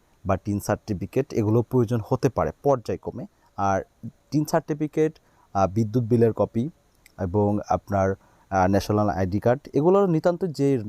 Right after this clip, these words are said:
ঋণটা নিবে তাকে অবশ্যই থাকতেই হবে এটা। যে ঋণটা নিবে তার হচ্ছে এনআইডি কার্ড,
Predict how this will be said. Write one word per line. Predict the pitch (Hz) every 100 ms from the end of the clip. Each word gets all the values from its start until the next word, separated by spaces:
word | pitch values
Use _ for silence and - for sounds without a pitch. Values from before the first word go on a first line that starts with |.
| 101
ঋণটা | 135 165 214
নিবে | 139 92 123 - _ -
তাকে | 98 98 139
অবশ্যই | 135 120 - 156
থাকতেই | - - - 117
হবে | 90 80
এটা। | - - _ _ _ _ _ _ _ _ _ 95
যে | 85 104
ঋণটা | 107 98 131
নিবে | 123 120 143
তার | 147 101 98
হচ্ছে | 95 107 _ - 123 113
এনআইডি | 101 104 107
কার্ড, | 110 117